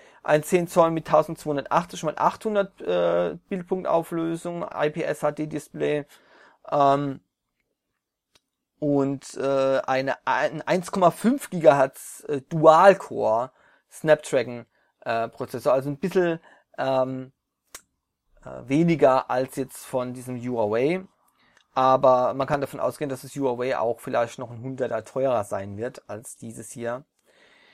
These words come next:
Ein Gigabyte ram, sechzig Gigabyte interner Speicher, äh, vorne und hinten Kameras, S D-Karten-Steckplätze und H D M I-Ausgang sind da fast schon obligatorisch und kommt auch mit Ice Cream Sandwich vier Punkt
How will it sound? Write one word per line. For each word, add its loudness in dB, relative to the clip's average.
Ein 4
Gigabyte 8
ram, 8
sechzig 2
Gigabyte 4
interner -2
Speicher, 4
äh, -6
vorne 0
und -4
hinten -8
Kameras, 0
S -10
D-Karten-Steckplätze -6
und -4
H 0
D -10
M -16
I-Ausgang -8
sind -14
da -4
fast -16
schon -18
obligatorisch -14
und -10
kommt -12
auch -4
mit -10
Ice -12
Cream -10
Sandwich -12
vier -8
Punkt -14